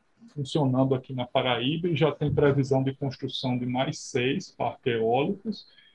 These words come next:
Então, assim, é, tanto a região Nordeste, mas também a Paraíba, né, inserida aqui dentro da região Nordeste, são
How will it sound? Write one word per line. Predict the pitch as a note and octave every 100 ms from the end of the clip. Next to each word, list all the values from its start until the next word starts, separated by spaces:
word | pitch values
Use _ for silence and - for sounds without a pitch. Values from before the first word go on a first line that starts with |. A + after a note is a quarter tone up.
| _ _ -
Então, | C3+ - D#3 F3
assim, | E3 - D#3 C#3+ C3 A#2 _ _
é, | D3 C#3 C3+ C3 -
tanto | F3+ G#3+ A3+
a |
região | F#3+ G3 E3+ F3
Nordeste, | E3+ D#3+ C3+ B2+ B2 -
mas | C#3 B2
também | G3+ F3+ C#3+ C#3+
a | C#3
Paraíba, | D3+ D3 A#2 A#2+ D3+ F3 C#3
né, | C3 E3+ - - - -
inserida | C3 - C#3+ C#3 C3+ C3+
aqui | C3+
dentro | B2+ C3+ C3+
da |
região | B2+ C3 B2 C3
Nordeste, | B2+ B2 A2+ B2 C3+ D#3+ - -
são | D#3 D#3+ G3